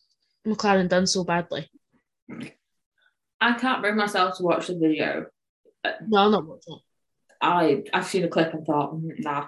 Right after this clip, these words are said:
Speaker 2: not for me." I honestly, mm, I,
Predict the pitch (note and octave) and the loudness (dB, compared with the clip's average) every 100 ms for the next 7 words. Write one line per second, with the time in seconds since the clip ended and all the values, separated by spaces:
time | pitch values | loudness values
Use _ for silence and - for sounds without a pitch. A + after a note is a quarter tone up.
0 | - E3+ D#3+ D#3 D#3 D#3 _ _ _ _ | -6 -8 -6 -4 -4 -4 _ _ _ _
1 | _ _ _ _ E3 E3 E3 F3 F3+ - | _ _ _ _ 0 4 4 4 2 -4
2 | E3 D#3+ D#3+ - _ _ _ - F3 E3+ | -2 -2 -2 -12 _ _ _ -10 -8 -6
3 | E3 - _ _ _ _ _ _ _ _ | -8 -14 _ _ _ _ _ _ _ _
4 | _ _ _ _ _ _ _ _ E3+ | _ _ _ _ _ _ _ _ -12